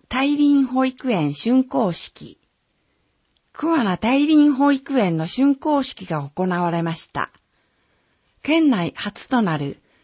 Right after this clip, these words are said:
公私連携型保育園で、子育て支援センターを内包した保育園として、令和八年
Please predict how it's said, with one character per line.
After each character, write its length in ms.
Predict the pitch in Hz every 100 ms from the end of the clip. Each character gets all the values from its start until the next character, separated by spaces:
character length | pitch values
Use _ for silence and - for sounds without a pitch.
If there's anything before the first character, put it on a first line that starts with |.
| _ -
公 240 | 320 302
私 160 | - 185
連 240 | 180 254
携 260 | 254 254 247
型 240 | 226 220
保 180 | 214 214
育 260 | 220 220 208
園 240 | 156 131
で、 240 | 127 - - _ _ _ -
子 100 | 214
育 300 | 285 294 285
て 120 | 285
支 140 | -
援 220 | 277 269 269
セ 180 | 262
ン 100 | 240
タ 280 | - 160 147
ー 20 |
を 220 | 143 135 -
内 240 | 196 214 208
包 240 | 196 196
し 120 | -
た 240 | - 180 - _ -
保 160 | 262
育 240 | 269 277 262
園 160 | 175
と 160 | 143 135
し 120 | -
て、 300 | - 131 - _ _ _ _
令 200 | 240 311
和 160 | 269 185
八 320 | - 175 220
年 300 | 220 156 139